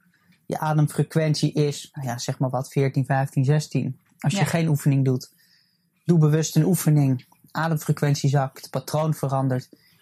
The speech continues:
Speaker 1: En je ziet die hartslag
Speaker 2: Ja.
Speaker 1: zakken.
Speaker 2: Ja.
Speaker 1: En dat is natuurlijk ontzettend interessant voor sporters.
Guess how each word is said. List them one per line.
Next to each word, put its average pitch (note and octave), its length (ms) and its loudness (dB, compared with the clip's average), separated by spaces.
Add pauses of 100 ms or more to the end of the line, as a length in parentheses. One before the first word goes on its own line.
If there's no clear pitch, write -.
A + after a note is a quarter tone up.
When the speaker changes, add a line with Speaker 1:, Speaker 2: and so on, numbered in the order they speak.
Speaker 1:
En D3 160 0
je C#3+ 80 6
ziet D3 200 6
die C3+ 100 0
hartslag C#3+ 600 -4 (280)
Speaker 2:
Ja. F#3+ 220 -2 (120)
Speaker 1:
zakken. - 520 -4 (160)
Speaker 2:
Ja. F#3+ 120 -4
Speaker 1:
En D3+ 120 6
dat D#3 80 2
is - 280 -2
natuurlijk - 220 -4
ontzettend F#3+ 480 -2
interessant D#3+ 540 2
voor C#3+ 160 -6
sporters. - 580 -6